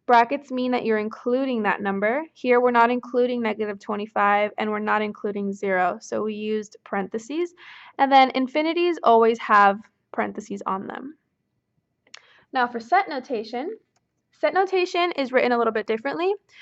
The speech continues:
It's read as for all x, x cannot equal, and then you have the impossibilities, starting from the lowest to the highest number.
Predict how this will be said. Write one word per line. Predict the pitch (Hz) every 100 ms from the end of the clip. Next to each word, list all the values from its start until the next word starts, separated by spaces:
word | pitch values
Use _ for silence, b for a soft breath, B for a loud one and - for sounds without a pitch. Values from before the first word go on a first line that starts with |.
| B B B
It's | - 247 247
read | 247 254 247
as | 226 226 220 220 220 - _ _ _
for | 247 240
all | 247 254 294 330 -
x, | 233 277 - - - _ _ _ _ _
x | 247 254 - -
cannot | - 247 233 220
equal, | 240 226 233 208 220 320 339 _ _ _ _ _ _
and | 240
then | 233 240
you | 240
have | 233 226
the | 226
impossibilities, | 214 226 208 - 220 214 - - - _
starting | - 233 226
from | 220 220 214
the | 214
lowest | 208 208 208 -
to | -
the | 208
highest | 202 185 - -
number. | - - -